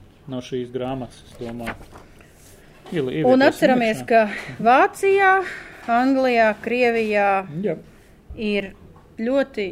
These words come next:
Speaker 2: dažādi tie apzīmēji. Un Dundurkungs ir uztaisījis tabulu ar to,
Speaker 1: Ļoti forša tabula īstenībā.
Speaker 2: kas pasaka efektīvākie skrošu izmēru medījumā dzīvnieku iegūšanai.
Speaker 1: Nu,
Speaker 2: Un
Speaker 1: lūdzu.
Speaker 2: tā tad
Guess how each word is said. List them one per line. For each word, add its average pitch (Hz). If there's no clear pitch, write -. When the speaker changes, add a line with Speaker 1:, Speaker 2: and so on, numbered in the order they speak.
Speaker 2:
dažādi 190
tie 190
apzīmēji. 170
Un 214
Dundurkungs 240
ir 196
uztaisījis 220
tabulu 196
ar 185
to, 147
Speaker 1:
Ļoti 339
forša -
tabula -
īstenībā. -
Speaker 2:
kas 214
pasaka 233
efektīvākie 220
skrošu 269
izmēru 233
medījumā 233
dzīvnieku 214
iegūšanai. 180
Speaker 1:
Nu, 180
Speaker 2:
Un 277
Speaker 1:
lūdzu. 294
Speaker 2:
tā 208
tad 139